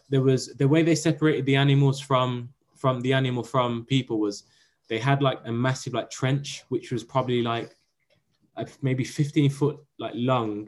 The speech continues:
and it was super deep, and it was just water, and that's how they separated.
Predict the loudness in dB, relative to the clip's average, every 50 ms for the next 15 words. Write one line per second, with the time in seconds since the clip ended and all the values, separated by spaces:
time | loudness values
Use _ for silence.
0 | -12 -10 -8 -8 -8 -8 -10 -10 -10 -4 0 2 2 2 2 -2 -2 -2 -4 -4
1 | -4 -8 -10 -10 -8 -6 -6 -6 -4 -4 -4 -2 -2 -2 -2 -2 -2 -2 -4 -2
2 | -2 0 0 0 0 -2 -2 0 0 0 0 0 -2 -2 -2 -2 -4 -6 -8